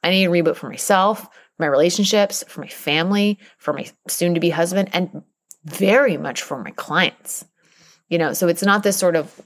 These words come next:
uh, almost like, "Let me cherry pick the exact schedule I want." It's like,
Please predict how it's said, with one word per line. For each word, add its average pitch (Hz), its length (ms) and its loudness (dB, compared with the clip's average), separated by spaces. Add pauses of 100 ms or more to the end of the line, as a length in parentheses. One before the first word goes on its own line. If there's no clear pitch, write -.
(100)
uh, - 420 -14
almost 180 300 -4
like, - 160 -4
"Let 320 100 4
me 494 140 2
cherry 370 460 4
pick 202 240 -4
the 185 80 2
exact 180 300 2
schedule 196 340 2
I 156 80 4
want." 135 280 -4
It's - 140 -10
like, 175 160 -4